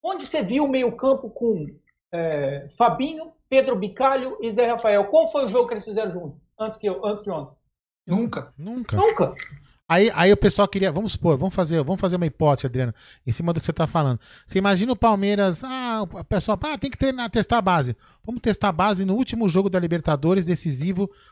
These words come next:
Speaker 3: pra se classificar contra o Independente Del Valle. Coloca lá o Pedro Bicalho e mais uns três moleques pra jogar.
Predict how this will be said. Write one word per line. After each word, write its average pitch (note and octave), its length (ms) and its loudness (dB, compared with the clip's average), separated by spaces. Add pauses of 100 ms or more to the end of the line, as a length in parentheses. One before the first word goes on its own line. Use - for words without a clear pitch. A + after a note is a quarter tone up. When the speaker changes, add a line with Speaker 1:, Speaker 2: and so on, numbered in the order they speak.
Speaker 3:
pra E3 100 0
se E3 120 -4
classificar F3 480 -2
contra - 200 -2
o - 20 -16
Independente F3+ 340 -2
Del E3+ 160 2
Valle. B2 320 -2 (160)
Coloca C#4+ 300 -6
lá C4 80 -4
o - 40 0
Pedro A#3 200 0
Bicalho A3+ 460 -2
e G3+ 60 -4
mais G3 160 -4
uns F3 140 -4
três F#3 220 -2
moleques E3 260 0
pra D#3+ 100 0
jogar. C3 320 2